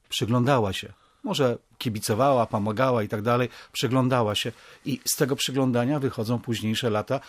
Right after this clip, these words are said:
To społeczeństwo nie umarło, to społeczeństwo dalej o tą obywatelskość walczyło. A jeszcze jeden element dzisiejszy, ważny, myślę, e, w Unii Europejskiej. Polskie państwo podziemne wniosło też opiekuńczość. Opiekuńczość w stosunku do,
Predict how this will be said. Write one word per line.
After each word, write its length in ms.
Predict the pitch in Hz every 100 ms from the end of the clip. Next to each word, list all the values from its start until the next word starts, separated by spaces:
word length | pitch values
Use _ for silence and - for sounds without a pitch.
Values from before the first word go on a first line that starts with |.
| - _
To 100 | 139
społeczeństwo 680 | - 147 131 160 156 -
nie 120 | 180 185
umarło, 340 | 196 190 123
to 100 | 127
społeczeństwo 600 | - 127 117 117 120 -
dalej 260 | 117 117 131
o 80 | 117
tą 120 | 123
obywatelskość 560 | 107 104 107 - 117
walczyło. 440 | 101 98 - 107 143 - -
A 80 | 170
jeszcze 200 | 220 -
jeden 160 | 202 185
element 380 | 147 139 151 127
dzisiejszy, 460 | 139 175 196 -
ważny, 360 | 107 131 139 131
myślę, 300 | 117 - 120
e, 40 | - - - -
w 320 | 117 107 101 117
Unii 240 | 131 120
Europejskiej. 680 | 123 117 117 104 90 - 110 - - - _ 104 110 135
Polskie 340 | 139 160 -
państwo 320 | 180 160 - 165
podziemne 680 | 135 113 107 95 110 143 165 - -
wniosło 580 | - 143 131 123 117 151
też 160 | 165
opiekuńczość. 840 | 202 - 240 277 220 101 - - - - - -
Opiekuńczość 600 | 123 135 - 123 151 151
w 20 |
stosunku 460 | 165 - 110 110 135
do, 320 | 117 120